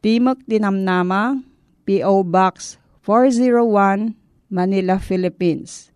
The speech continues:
Wenno ag-text ka iti cellphone number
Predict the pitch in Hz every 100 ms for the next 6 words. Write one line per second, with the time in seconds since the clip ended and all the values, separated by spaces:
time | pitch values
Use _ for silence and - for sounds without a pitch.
0 | _ _ - 185 196 208 226 277 226 202
1 | 226 220 - - 214 208 208 196 208 226
2 | - 208 208 190 190 190 220 269